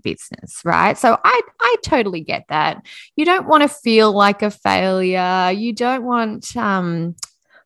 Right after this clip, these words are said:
bad news to be prominent when you're trying your best to grow your business and be positive about it.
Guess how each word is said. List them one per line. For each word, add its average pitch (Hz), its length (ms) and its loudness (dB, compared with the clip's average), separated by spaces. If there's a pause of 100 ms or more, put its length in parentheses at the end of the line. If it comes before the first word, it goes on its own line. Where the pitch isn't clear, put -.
(180)
bad 190 300 4
news 185 340 0
to - 120 -14
be 185 120 2
prominent 196 480 0
when 180 140 -4
you're 160 100 -6
trying 170 460 -2
your 156 100 -6
best 165 320 0
to 165 80 -8
grow 175 140 2
your 170 180 0
business 165 460 -6
and 160 140 -4
be 156 80 -2
positive 156 420 -2
about 165 320 -2
it. - 120 -4